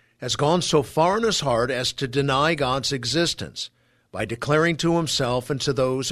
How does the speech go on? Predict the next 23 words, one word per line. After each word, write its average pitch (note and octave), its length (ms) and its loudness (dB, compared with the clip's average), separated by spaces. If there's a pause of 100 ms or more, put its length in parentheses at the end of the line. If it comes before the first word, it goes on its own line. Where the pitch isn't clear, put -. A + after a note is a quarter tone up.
(100)
around C#3+ 500 0
him A#2 260 -6
that G2+ 360 -4 (440)
there D#3 260 4
is B2+ 180 0
no A2+ 160 -4
God. C#3 480 0 (1160)
In E3 440 2
an B2+ 140 -6
attempt C#3 460 -2
to C#3 80 0
live D3+ 440 6
with B2 260 -4
the A#2 100 -4
continual F3 640 0
crossing D#3+ 560 0
of A2+ 140 -6
one's A#2+ 260 -2
conscience, D3 680 -2 (560)
there F2+ 100 -16
comes D3 320 0
a D#3+ 80 4
need E3+ 480 2